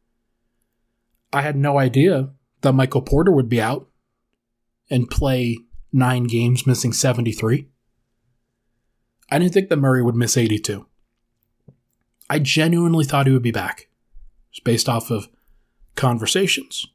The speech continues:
based off of everything that I've mentioned on previous podcasts. With that being said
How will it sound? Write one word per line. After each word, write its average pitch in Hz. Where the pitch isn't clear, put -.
based 120
off 123
of 127
everything 185
that 175
I've 170
mentioned 147
on 135
previous 127
podcasts. -
With 202
that 185
being 160
said 101